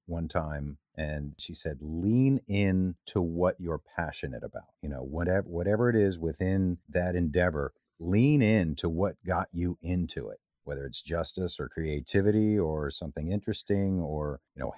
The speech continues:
health, whatever it is, you really gotta be into it to keep going and finding newer and newer nuance in it." But I think when people get into a podcast and abandon it,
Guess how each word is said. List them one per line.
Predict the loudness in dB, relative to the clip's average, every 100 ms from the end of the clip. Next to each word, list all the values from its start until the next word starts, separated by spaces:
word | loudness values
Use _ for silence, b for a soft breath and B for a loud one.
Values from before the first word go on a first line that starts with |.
| -2
health, | 0 0 -2
whatever | -4 0 2 4
it |
is, | 4 4 0 -4
you | 0 2
really | 4 6 6 6
gotta | 6 6 4
be | 4 4
into | 4 2 2 0
it | 0
to | -2 -4
keep | 0 0
going | 2 0 2 -2
and | -4 -6
finding | -4 -2 0 -2 -4 -6 -6
newer | -4 -2 0 2 2 4 2
and | 0 -2 -2 0
newer | 0 0 0 -4 -6
nuance | -4 0 0 0 -4 -6 -6 -8 _ -4
in | -2
it." | -2 -8 _ -10
But | -2 2
I | 2
think | 2 0 2
when | -2
people | -2 -2 -2
get | 2 4
into | 4 4 2 0 0 0 2 0
a | -2
podcast | -2 -2 -2 -2 -2 -4
and | -4
abandon | -2 0 0 -2
it, | -4